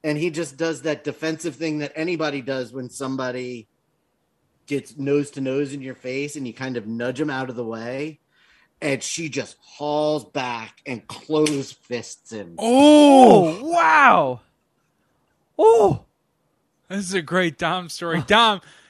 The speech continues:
Speaker 2: you gotta put your mom in the next M S P H Wrestling.
Speaker 3: <laughs> Oh, shit.
Speaker 1: <laughs> And his aunt and I just were just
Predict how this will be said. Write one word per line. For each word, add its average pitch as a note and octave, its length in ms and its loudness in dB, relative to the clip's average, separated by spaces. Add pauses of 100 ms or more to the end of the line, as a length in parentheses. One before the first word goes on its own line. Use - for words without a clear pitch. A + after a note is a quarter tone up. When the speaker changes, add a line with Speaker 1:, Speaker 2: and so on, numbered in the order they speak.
Speaker 2:
you E3+ 240 -6
gotta B3 140 6
put A#3 140 2
your G#3 140 2
mom G3+ 280 2
in F3 60 -6
the E3+ 100 -4
next F3+ 320 -4
M F3+ 140 -4
S F3 160 -4
P F#3+ 100 -2
H D#3+ 180 -2
Wrestling. D3 580 -4
Speaker 3:
<laughs> - 80 -8
Oh, D4 360 6
shit. - 640 0
Speaker 1:
<laughs> - 40 0 (680)
And G#3 420 0 (1040)
his A3 260 0
aunt A3 320 0
and G#3+ 140 0
I D#3 420 -2
just E3+ 460 -10
were D#3 220 -6 (200)
just - 380 -8